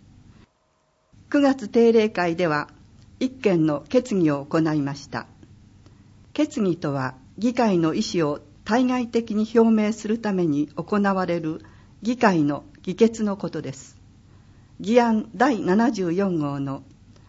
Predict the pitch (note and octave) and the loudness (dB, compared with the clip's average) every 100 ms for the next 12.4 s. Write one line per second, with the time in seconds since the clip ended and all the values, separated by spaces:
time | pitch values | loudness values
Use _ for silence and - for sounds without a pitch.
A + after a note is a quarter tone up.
0 | - - C4+ C#4+ C#4 C4+ C4 A#3 F3 C#3+ | -20 -2 0 2 0 -2 -2 0 2 0
1 | C#3 D3 - - - - - A3 B3 A#3+ | -2 -6 -8 -12 -20 -10 0 2 2 2
2 | A#3 G#3+ - F#3+ D#3+ D3+ D3+ - - D#3+ | 2 0 0 -2 -2 -4 -6 -8 -6 -6
3 | - - F3 F3+ - C#3+ - - - - | -6 -4 -2 -2 -4 -10 -12 -20 -20 -20
4 | - - G#3+ C4 B3+ B3 - D#3+ C#3+ C#3+ | -12 -4 -2 -2 -4 -6 -6 -4 -2 -2
5 | D3 - - - C4 A3+ D#3 - C#3+ D3 | -4 -6 -10 0 2 2 0 -4 -8 -4
6 | D#3 - C#3+ A#2 - - - D3 - - | -6 -6 -8 -8 -12 -14 -8 -8 -10 -20
7 | - - - - A3+ A#3 F#3 E3 E3 - | -20 -20 -14 -2 0 2 2 0 -2 0
8 | A3 A3+ A#3 A3 A#3 G#3+ G#3 F#3+ F3+ - | 0 0 0 0 0 -2 -2 -6 -6 -10
9 | - - - - B3 B3 A#3+ F#3+ - C3+ | -18 -20 -10 2 4 6 4 0 -2 -4
10 | C3+ - - - F3+ - B3+ B3 B3 E3+ | -6 -14 -20 -12 -12 -2 0 0 0 -2
11 | D3 D3 C#3+ - B3+ B3 B3+ F3 D#3+ D#3 | -2 -4 -6 -8 -4 -2 -2 -2 -4 -4
12 | - D3+ D3+ D3+ | -8 -4 -4 -6